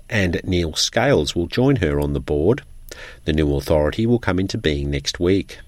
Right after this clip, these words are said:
The long-term high-speed rail infrastructure project is designed to ultimately allow passengers to travel between significant cities at speeds of more than two hundred and fifty kilometres per hour.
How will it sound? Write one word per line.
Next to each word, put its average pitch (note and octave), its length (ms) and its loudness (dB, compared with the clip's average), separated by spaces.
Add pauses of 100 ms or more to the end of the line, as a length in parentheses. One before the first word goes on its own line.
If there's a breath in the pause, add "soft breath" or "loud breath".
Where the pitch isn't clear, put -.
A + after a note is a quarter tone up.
(400 loud breath)
The D#2+ 120 0
long-term D#2 640 0
high-speed D2 480 0
rail D2+ 200 2
infrastructure D2+ 640 -4
project G2+ 580 2
is E2 80 -2
designed D#2+ 380 0
to - 160 -4
ultimately E2 460 -4
allow F2+ 280 2
passengers E2 540 0
to D#2 100 -2
travel G2 540 2 (240 loud breath)
between D#2+ 320 -2
significant E2 640 -2
cities G2+ 520 0
at - 180 -4
speeds A2 340 0
of G2+ 120 -2
more G2 140 0
than F#2+ 140 -2
two B2+ 220 0
hundred B2+ 300 -2
and - 100 -20
fifty F2+ 340 -4
kilometres C#2 600 -4
per D2 260 -4
hour. D#2+ 420 -2